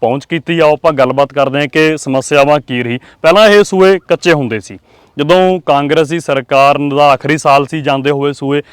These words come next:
ਪੱਕੇ ਕਰ ਗਈ। ਇਹਨਾਂ ਪੱਕੇ ਹੋਏ ਸੂਇਆਂ ਦਾ, ਕੱਚੇ ਸੂਇਆਂ ਤੋਂ ਕਿਸਾਨਾਂ ਨੂੰ ਨੁਕਸਾਨ ਹੋਇਆ ਜਾਂ ਫਾਇਦਾ ਹੋਇਆ, ਇਹ ਗੱਲ ਵੀ ਆਪਾਂ ਜਾਣਾਂਗੇ। ਆਪਣੇ ਨਾਲ ਚਾਰ ਪਿੰਡਾਂ ਦੇ ਕਿਸਾਨ ਨੇ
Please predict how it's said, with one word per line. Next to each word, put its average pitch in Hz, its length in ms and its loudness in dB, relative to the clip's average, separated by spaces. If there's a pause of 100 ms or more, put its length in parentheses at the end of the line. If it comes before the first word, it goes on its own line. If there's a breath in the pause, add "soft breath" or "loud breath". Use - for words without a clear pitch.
(240 soft breath)
ਪੱਕੇ 147 280 0
ਕਰ 156 180 2
ਗਈ। 170 140 -4
ਇਹਨਾਂ 190 260 0
ਪੱਕੇ - 340 -2
ਹੋਏ 196 260 6
ਸੂਇਆਂ 175 320 0
ਦਾ, 165 160 4 (440 soft breath)
ਕੱਚੇ 170 260 0
ਸੂਇਆਂ 170 300 0
ਤੋਂ 143 160 -2 (240 soft breath)
ਕਿਸਾਨਾਂ 151 460 2
ਨੂੰ 180 140 2
ਨੁਕਸਾਨ 147 480 2
ਹੋਇਆ 160 360 4 (160)
ਜਾਂ 143 200 2
ਫਾਇਦਾ 131 320 0
ਹੋਇਆ, 147 240 2
ਇਹ 147 200 -2
ਗੱਲ 139 160 2
ਵੀ 131 100 -4
ਆਪਾਂ 131 220 -2
ਜਾਣਾਂਗੇ। 127 380 -2
ਆਪਣੇ 135 220 -4
ਨਾਲ 143 180 2 (280 soft breath)
ਚਾਰ 143 240 4
ਪਿੰਡਾਂ 139 320 0
ਦੇ 147 140 2
ਕਿਸਾਨ 110 380 -6
ਨੇ 98 140 -18